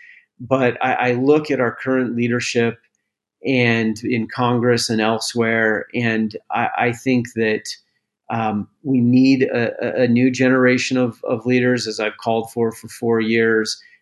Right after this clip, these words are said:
We need leaders who will reach across the political aisle to get things done for the American people,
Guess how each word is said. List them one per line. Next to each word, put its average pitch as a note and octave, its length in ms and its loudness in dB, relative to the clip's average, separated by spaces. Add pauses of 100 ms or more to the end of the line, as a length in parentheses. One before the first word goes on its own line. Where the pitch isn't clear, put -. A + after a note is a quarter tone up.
We B2 140 0
need A#2+ 220 2
leaders B2 360 0
who A#2+ 120 -2
will A2+ 120 2
reach A#2 320 -2
across A2+ 400 0
the B2 100 -4
political A#2 560 -2
aisle A2 480 2
to - 140 -12
get G#2 320 -4
things A#2 300 0
done A2 240 -2
for A2+ 160 -6
the A2 100 0
American G#2+ 440 -2
people, G#2+ 560 -4